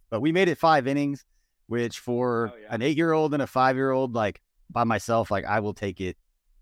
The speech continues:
Speaker 1: hundred percent.
Speaker 2: Three on and you grounded to a double play. It's, it's gonna be a long season. The young team. But you know what? It's a young team. It's a beautiful ballpark, and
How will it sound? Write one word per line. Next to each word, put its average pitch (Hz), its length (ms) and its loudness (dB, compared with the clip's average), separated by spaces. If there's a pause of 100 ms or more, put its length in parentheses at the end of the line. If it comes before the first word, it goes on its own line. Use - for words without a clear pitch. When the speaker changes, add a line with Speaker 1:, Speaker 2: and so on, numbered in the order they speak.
Speaker 1:
hundred 98 220 -4
percent. - 340 -10
Speaker 2:
Three 208 340 0
on 190 360 2
and 120 180 -4
you 113 80 -4
grounded 120 440 0
to 120 100 2
a 120 40 -2
double 113 300 -2
play. 87 380 -4
It's, - 320 -14 (100)
it's - 140 -12
gonna 113 120 0
be 104 100 0
a 101 60 0
long 101 260 -4
season. - 340 -12 (180)
The 123 80 0
young 151 260 4
team. 90 280 -4 (320)
But 101 100 -8
you 101 80 -2
know 117 120 0
what? 131 280 0
It's - 140 -16
a 110 40 -8
young 123 280 0
team. 117 400 -4
It's - 100 -18
a 101 40 -8
beautiful 113 360 -2
ballpark, 107 600 0 (340)
and 92 420 -4